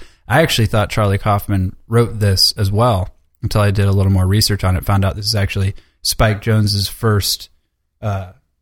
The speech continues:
project that he's written. Uh, so this is kinda his baby. He directed it, he wrote it,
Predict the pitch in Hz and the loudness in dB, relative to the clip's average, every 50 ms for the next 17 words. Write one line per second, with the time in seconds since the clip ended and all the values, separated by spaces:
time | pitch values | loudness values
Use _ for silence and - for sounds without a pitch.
0 | _ - 123 120 113 107 104 95 - 92 - - 117 113 107 101 98 95 - - | _ -4 -2 -2 0 -2 -4 -8 -10 -14 -10 -6 -4 -4 -4 -4 -6 -8 -8 -10
1 | 95 90 - _ _ _ _ _ _ _ _ _ - - _ - 101 92 92 90 | -12 -20 -20 _ _ _ _ _ _ _ _ _ -20 -14 _ -2 -2 0 0 -2
2 | 82 - 110 107 110 - - 101 - - 110 104 95 90 104 95 92 - 104 104 | -2 -2 0 0 0 0 0 -2 -2 0 0 2 2 2 0 0 0 0 0 0
3 | 110 110 101 98 95 92 92 - - 107 107 104 104 101 101 101 - 107 98 101 | 2 2 2 0 0 -2 -2 -4 -4 -2 -2 0 0 0 -2 -2 -2 -2 -2 -2
4 | 101 98 101 101 95 92 101 98 98 98 95 95 95 95 - | -2 -4 -6 -10 -10 -6 -2 0 0 2 2 0 -2 -2 -6